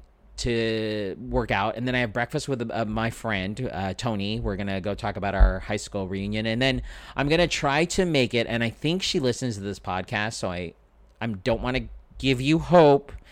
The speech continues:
but I might be going to my friend's birthday party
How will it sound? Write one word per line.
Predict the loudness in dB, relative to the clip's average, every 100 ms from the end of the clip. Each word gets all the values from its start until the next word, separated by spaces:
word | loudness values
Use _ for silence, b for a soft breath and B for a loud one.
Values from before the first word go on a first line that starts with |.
| B B B B
but | -2
I | 0
might | 0 0 2 2
be | 2
going | 4 4 4
to |
my | 2 2
friend's | 2 2 4 2 -2 -4 -6 -16 -10
birthday | 2 4 4 4 2
party | 2 -2 -2 -4 -6